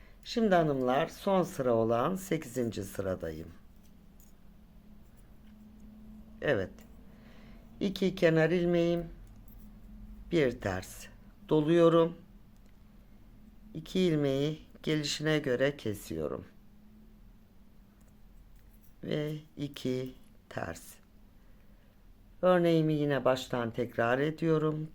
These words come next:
Doluyorum. İki ilmeği bir, birlikte örerek kesiyorum. İki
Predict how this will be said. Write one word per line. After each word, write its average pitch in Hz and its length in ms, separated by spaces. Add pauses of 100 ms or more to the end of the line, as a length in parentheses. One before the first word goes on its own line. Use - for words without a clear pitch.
Doluyorum. 160 680 (2750)
İki - 260
ilmeği 127 480
bir, 123 240 (140)
birlikte 123 460
örerek 98 520
kesiyorum. 147 720 (1700)
İki 147 500